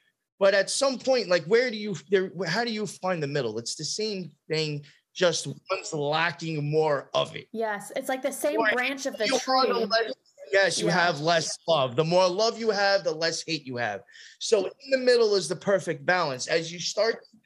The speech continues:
Speaker 1: pull the male and the female away from each other, eh, onto their own pillars, when they are on their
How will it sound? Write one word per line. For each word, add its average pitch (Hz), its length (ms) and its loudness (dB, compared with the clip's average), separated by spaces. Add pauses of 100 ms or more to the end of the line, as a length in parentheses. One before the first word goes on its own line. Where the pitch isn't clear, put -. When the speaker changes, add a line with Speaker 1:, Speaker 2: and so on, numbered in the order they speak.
Speaker 1:
pull 208 200 4
the 196 120 -4
male 165 400 0
and 170 100 -2
the 170 60 2
female 160 520 -4
away 165 220 -4
from 127 200 -14
each 131 180 -16
other, 123 340 -4 (380)
eh, 147 140 2 (280)
onto 156 360 -2
their 156 200 0
own 165 220 -4
pillars, 113 560 -4 (300)
when 123 200 -2
they 127 220 2
are 120 260 2
on 135 360 0
their 110 320 -2